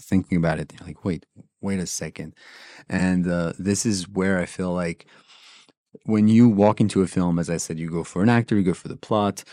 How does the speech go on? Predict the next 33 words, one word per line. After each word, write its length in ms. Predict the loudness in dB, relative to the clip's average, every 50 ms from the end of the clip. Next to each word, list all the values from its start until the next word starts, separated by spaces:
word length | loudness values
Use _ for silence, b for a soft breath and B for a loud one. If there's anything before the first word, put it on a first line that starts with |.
| b b b -10
uh, 440 | -6 -6 -4 -4 -4 -4 -6 -6 -8 -8
you 380 | -8 -6 -4 -4 -4 -4 -6 -8 -6 -4 -2
go 120 | 0 0
because 300 | 0 0 0 -2 -2 -2
you 120 | -2 -4 -2
heard 300 | 0 0 0 -2 -4 -10 _ _ _ 0
positive 320 | 0 0 0 0 -6 -4
things 260 | 2 4 4 6 6
about 280 | 6 4 6 4 4 4
it, 260 | 4 2 0 -2 -8 b b b b b b b
and 500 | -4 -2 0 0 0 0 0 0 -2 -2
there's 300 | -2 -2 -2 -2 -2 -2
this 160 | -4 -6 -4 -4
sense 380 | -6 -4 -2 -2 -2 -2 -2
of, 260 | -4 -6 -6 -6 -6
uh, 260 | -4 -2 -2 -2 -4 -4 -8 _ _ _ _ _ _ -12
contract. 760 | -2 2 2 2 2 -2 -6 -8 -8 -8 -10 -12 -18 -20 -20 _ _ _ _ -12
Uh, 360 | -10 -8 -6 -6 -6 -6 -8 -10
you 440 | -4 0 2 4 4 6 4 4 2
wanna 280 | 2 2 4 4 4 4 4
be 40 | 2
entertained. 560 | 0 0 -4 -8 -8 -10 -14 -14 -18 -20 _ _ _ _ _ _ _ _ -16
Uh, 260 | -14 -14 -12 -14 -12 -8
if 220 | -8 -8 -8 -8
a 40 | -10 -10
film 300 | -4 0 2 4 4 4
is 100 | 2 2
slow, 400 | -2 0 4 6 8 8 8 6
if 100 | 6 2
a 60 | -2
film 240 | -2 0 0 0 0
is 160 | -2 -4 -6
boring, 640 | -2 2 4 4 6 6 6 6 4 4 4 2